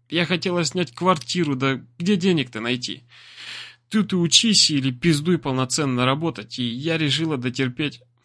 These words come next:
Не знала только, что у Петра Александровича совсем крышу сорвёт нахуй. Помнишь тот концерт каннибалов, когда ты вытащил меня из толпы?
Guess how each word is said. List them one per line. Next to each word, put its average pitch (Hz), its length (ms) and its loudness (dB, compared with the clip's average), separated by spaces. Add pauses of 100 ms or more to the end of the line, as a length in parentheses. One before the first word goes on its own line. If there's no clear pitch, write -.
(540)
Не 175 120 2
знала 151 360 0
только, 123 320 -2
что 127 180 -4
у 117 40 -2
Петра 123 280 -2
Александровича 123 680 0
совсем 127 400 0
крышу 123 320 0
сорвёт 113 380 -4
нахуй. - 420 -2 (760)
Помнишь 190 320 4
тот 151 200 -4
концерт 139 400 -4
каннибалов, 131 560 0
когда 123 240 -10
ты 120 120 -6
вытащил 131 360 -2
меня 123 220 0
из 120 140 -2
толпы? 135 380 -8